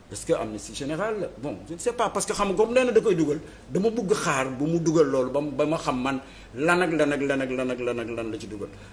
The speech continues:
Te amnistie boobu dina même, dina gis ñoo xam ne rey nañu nit te du, te du kii,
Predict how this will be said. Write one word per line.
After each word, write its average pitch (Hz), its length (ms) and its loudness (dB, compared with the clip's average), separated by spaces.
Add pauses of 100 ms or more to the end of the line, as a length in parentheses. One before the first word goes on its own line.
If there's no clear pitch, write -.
(100)
Te - 80 4
amnistie 262 420 4
boobu 165 280 4
dina 214 260 2
même, 247 340 4
dina 190 380 0
gis 233 180 0
ñoo 220 140 0
xam 180 220 2
ne 175 60 2 (240)
rey 247 180 8
nañu 247 180 2
nit 240 200 0
te 262 80 2
du, 247 100 2 (240)
te 262 80 0
du 247 120 0
kii, 277 320 2